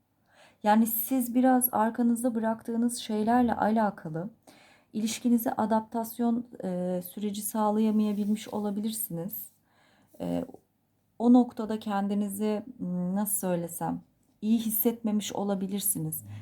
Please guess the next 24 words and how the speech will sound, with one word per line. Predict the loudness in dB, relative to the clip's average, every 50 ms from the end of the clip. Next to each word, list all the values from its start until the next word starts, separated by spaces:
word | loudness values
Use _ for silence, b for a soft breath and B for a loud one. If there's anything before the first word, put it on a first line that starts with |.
| B B
Mesela | B -4 -2 0 0 0
bu | -2
kişinin | -4 -6 -8 -6 -2 -2 0 0 -2 -4
size | -6 -8 -8 -8 -4 0 0
yapmış | 2 2 0 0 -2 -6 -6 -4 -4
olduğu | -4 -4 -4 -4 -4 -4 -4 -4 -4
bir | -6 -4 -4 -6 -8 -10 -14 _ -4 0
davranış, | 4 4 4 4 2 0 0 0 0 -2
size | -4 -6 -8 -10
söylemiş | -8 -6 -6 -4 -4 -4 -4 -4 -4
olduğu | -4 -4 -4 -4 -6 -6 -6
bir | -6
söz | -6 -4 -2 -2 0 -2 -2 -4 -6 B B B B B B B
sizi | B -6 -4 -2 -2 0
geçmişe | 0 0 0 0 -2 -4 0 2 2
götürüyor | 2 2 0 -2 -4 -6 -2 0 0 0
olabilir. | 0 2 0 0 0 0 -4 -6 -6 -8 -10 -14 -16 _ _ _ _ _ _ b b b b b b _ 0
Bu | 2 2
yüzden | 4 2 2 2 2 2 2 2 0 -2
de | -2
sıkıntılar, | -4 -4 -4 -4 -6 -8 -8 -8 -6 -4 -4 -4 -4
sorunlar | -4 -8 -10 -8 -8 -6 -6 -6 -4 -4 -2 -2
yaşanmış | -2 -2 -2 -4 -4 -4 -2 -2 -4 -4 -8 -10 -12 -8
olabilir. | -4 -4 -2 -2 -2 -2 -2 -2 -2 -4 -6